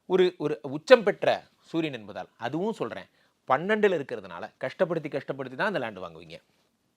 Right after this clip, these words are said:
அதுக்குள்ள ஒரு கரைச்சலை கொடுத்து விட்டு, "இவ்வளோ லோன் வராது, சிக்ஸ்டி எயிட் பர்சன்டேஜ் தான் வரும்,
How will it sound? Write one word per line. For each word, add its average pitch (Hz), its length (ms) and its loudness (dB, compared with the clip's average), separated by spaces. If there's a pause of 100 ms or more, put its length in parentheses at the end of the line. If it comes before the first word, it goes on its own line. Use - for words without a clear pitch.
(760)
அதுக்குள்ள 147 360 2
ஒரு 123 300 0 (160)
கரைச்சலை 120 320 -8
கொடுத்து 110 220 -14
விட்டு, 107 280 -14 (500)
"இவ்வளோ 151 200 -2
லோன் 135 160 -2
வராது, 104 460 -6 (260)
சிக்ஸ்டி 143 220 -12
எயிட் 131 280 -4
பர்சன்டேஜ் 113 300 -12
தான் 107 140 -10
வரும், 92 260 -14